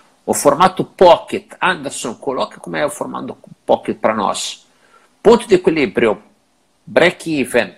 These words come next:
sem dúvida. Sem ele, ninguém sobrevive, né?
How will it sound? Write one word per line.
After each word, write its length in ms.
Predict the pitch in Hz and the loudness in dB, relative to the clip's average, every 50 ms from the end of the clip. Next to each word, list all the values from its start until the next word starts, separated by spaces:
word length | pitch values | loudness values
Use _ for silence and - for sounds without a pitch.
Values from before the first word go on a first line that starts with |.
| _ _ | _ _
sem 320 | - - - - 113 123 123 | -18 -14 -12 -10 -10 -10 -6
dúvida. 600 | 113 135 139 120 - - - - 104 98 98 - - - - | -2 0 0 0 -2 -6 -4 0 2 2 2 0 -4 -12 -10
Sem 360 | - - - 127 139 147 139 | -10 -6 -4 -4 -4 -4 -4
ele, 520 | 135 135 143 143 147 147 151 151 151 160 - - - | -2 0 0 0 0 -2 -2 -4 -4 -6 -10 -12 -8
ninguém 500 | 117 120 117 107 123 127 139 143 139 - | -8 -6 0 2 2 2 2 0 -8 -14
sobrevive, 680 | - - - 123 135 135 131 117 135 135 131 110 - 101 | -12 -6 -4 0 2 2 2 2 2 2 2 0 0 -2
né? 220 | 98 98 104 104 | -4 -4 -4 -6